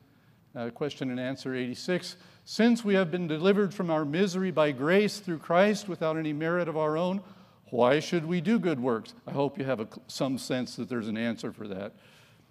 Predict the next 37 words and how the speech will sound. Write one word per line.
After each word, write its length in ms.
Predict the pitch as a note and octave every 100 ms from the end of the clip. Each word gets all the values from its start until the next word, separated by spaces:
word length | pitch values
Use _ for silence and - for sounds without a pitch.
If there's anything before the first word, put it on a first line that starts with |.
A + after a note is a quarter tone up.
| _ _ _ _ _ D3+
Because 320 | D3+ F3+ -
Christ, 540 | - G#3+ B3 B3 -
having 280 | G3 G3 F#3
redeemed 520 | D#3+ C#3+ F#3 G#3 G3+
us 100 | F3+
by 220 | - D#3+
his 140 | D#3+ B2+
blood, 300 | C#3+ D3 C#3
is 140 | B2
also 380 | D3 C#3+ - C#3+
re-, 260 | B2+ D3 F#3
restoring 720 | C3 C#3 - F3 F#3 F#3+ F3
us 140 | D3+ -
by 200 | B2+ B2+
his 160 | A#2+
Spirit 480 | A#2 - C#3+ C#3+ B2+
into 180 | B2 B2
his 280 | B2+ C#3 B2
image, 420 | B2+ A#2+ A#2 - - - -
so 320 | - - D3 C3+
that 140 | C#3+
with 220 | D3+ C#3
our 140 | C#3 B2+
whole 360 | E3 E3 D#3+
lives 460 | C3+ C#3+ C#3+ C3 B2+
we 100 | C#3
may 200 | C3+ C3
show 340 | - C#3+ C#3+ B2
that 160 | C3+
we 120 | B2
are 120 | A#2 A2+
thankful 540 | - D#3+ G3 E3+ E3
to 140 | C#3
God 360 | B2 C#3 C#3+ C3+
for 120 | B2
his 180 | A2+ F#2+
benefits, 680 | G2+ C#3+ C#3+ C3+ B2+ -